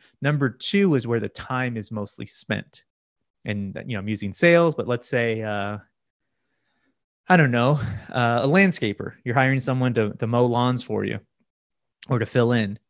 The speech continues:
Vital outcome is that they do the job, uh, pr-, um, uh, they do the job, uh, on time and provide great service and blah, blah, blah. Weekly out-, activity is it's actually mowing the lawns, drawing,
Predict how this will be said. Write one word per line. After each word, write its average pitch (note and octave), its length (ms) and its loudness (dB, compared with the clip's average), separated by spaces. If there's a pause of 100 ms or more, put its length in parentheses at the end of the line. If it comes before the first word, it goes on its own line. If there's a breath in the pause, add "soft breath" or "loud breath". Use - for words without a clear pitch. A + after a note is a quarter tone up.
Vital D#3+ 220 6
outcome C#3 460 4
is A2+ 140 -4
that A#2 180 -2
they B2+ 120 4
do C3 240 0
the C3+ 100 2
job, A2+ 600 -2 (260)
uh, G#2 240 -6 (480)
pr-, - 120 -12
um, A2 420 -8 (580)
uh, G#2 240 -10
they A2+ 100 -2
do C3+ 160 4
the C3+ 100 4
job, A#2+ 460 4 (120)
uh, G#2 280 -6
on A#2 260 -4
time D3 640 0
and A2 300 -6
provide A2+ 320 0
great A#2 180 -2
service C#3+ 640 0
and G#2+ 320 -6
blah, A#2 100 -2
blah, G#2+ 120 0
blah. G#2+ 160 -6 (420)
Weekly C3 260 2
out-, C3 220 6
activity C#3 540 2
is A2 240 -2 (120)
it's - 240 -6
actually C#3 460 0
mowing B2+ 380 2
the A#2+ 100 4
lawns, A#2 460 0
drawing, A2+ 400 -2